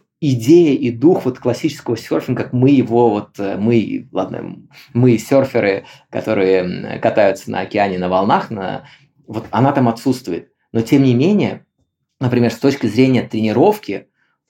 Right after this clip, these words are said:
вот вейвгардены, в, вот вейвпулы по типу как Келли Слейтера, либо как в Австралии, это очень крутой тренажер.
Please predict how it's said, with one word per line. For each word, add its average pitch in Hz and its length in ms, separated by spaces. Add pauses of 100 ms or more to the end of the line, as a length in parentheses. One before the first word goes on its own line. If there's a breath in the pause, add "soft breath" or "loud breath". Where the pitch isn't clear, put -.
(120)
вот 113 340
вейвгардены, 104 1200
в, 107 600
вот 107 260
вейвпулы 120 640
по 120 100
типу 120 240
как 117 160
Келли 123 140
Слейтера, 107 480
либо 101 220
как 113 200
в 131 40
Австралии, 113 640 (280 soft breath)
это 120 380
очень 139 460
крутой 120 340
тренажер. 110 600